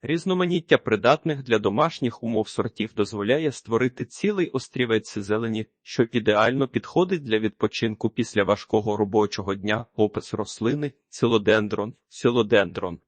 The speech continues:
Рід багаторічних вічнозелених рослин з сімейства ароїдних, описано близько дев'ятсот видів, що зустрічаються в природі, не рахуючи гібридів, виведених селекційним шляхом.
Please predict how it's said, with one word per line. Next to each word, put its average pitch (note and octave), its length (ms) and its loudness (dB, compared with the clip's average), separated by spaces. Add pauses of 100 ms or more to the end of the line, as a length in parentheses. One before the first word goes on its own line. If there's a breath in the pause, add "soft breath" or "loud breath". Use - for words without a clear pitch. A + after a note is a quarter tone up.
(160)
Рід E3 260 -2
багаторічних A#2 920 2
вічнозелених G#2+ 840 0
рослин F3+ 420 0
з - 60 -14
сімейства A#2 680 0
ароїдних, D3 720 -2
описано A2 540 -2
близько B2 420 -2
дев'ятсот G#2 680 -2
видів, A2 440 -4
що - 200 -2
зустрічаються A2 840 -2
в G#2 100 -8
природі, D3 600 -2 (160)
не B2 160 -2
рахуючи A#2+ 560 0
гібридів, C3 640 -2 (140)
виведених A2 600 0
селекційним D#3+ 760 -6
шляхом. - 580 -6